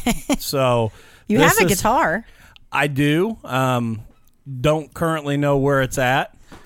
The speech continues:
Speaker 1: It's
Speaker 2: Um,
Speaker 1: upstairs somewhere. <laughs>
Speaker 2: it's, uh, it's kinda my, you know, my good buddy Brandon Allman always says he wants to buy it off of me, so it's kinda like my,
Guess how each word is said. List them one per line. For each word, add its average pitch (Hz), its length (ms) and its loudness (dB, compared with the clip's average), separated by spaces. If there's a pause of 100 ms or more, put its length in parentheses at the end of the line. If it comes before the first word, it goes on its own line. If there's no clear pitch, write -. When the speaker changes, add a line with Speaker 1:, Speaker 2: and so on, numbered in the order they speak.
(140)
Speaker 1:
It's 214 200 0
Speaker 2:
Um, 131 180 2
Speaker 1:
upstairs 220 760 -2
somewhere. 202 680 -4
<laughs> - 60 -20
Speaker 2:
it's, 151 280 -4
uh, 143 360 0
it's - 340 -8
kinda 311 300 0
my, 175 300 2
you 143 280 -4
know, 151 160 -2
my 151 180 -2
good 180 220 -2
buddy 190 240 2
Brandon 165 400 0
Allman 170 300 0
always 156 260 0
says 160 180 -2
he 156 80 -2
wants 151 200 -4
to 139 80 -6
buy 135 240 0
it 160 80 0
off 165 220 -2
of 160 140 0
me, 175 140 -4
so 139 140 -6
it's 123 100 -8
kinda 170 240 -2
like 151 220 -2
my, 127 320 -2